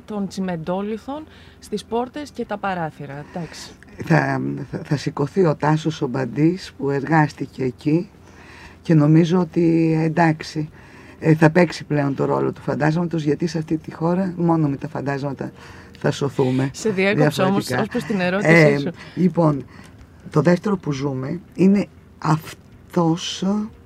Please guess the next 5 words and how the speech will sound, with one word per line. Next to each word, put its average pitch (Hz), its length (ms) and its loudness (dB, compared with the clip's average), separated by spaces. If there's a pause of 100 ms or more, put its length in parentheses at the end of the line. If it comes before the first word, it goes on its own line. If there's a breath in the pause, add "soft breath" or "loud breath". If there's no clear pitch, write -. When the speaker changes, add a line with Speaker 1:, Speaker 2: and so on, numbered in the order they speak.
(1000 soft breath)
Speaker 2:
ε, - 320 -4
αυτή - 280 -2
η 196 260 2
εσωτερική 156 920 0
στίβαξη - 1040 -2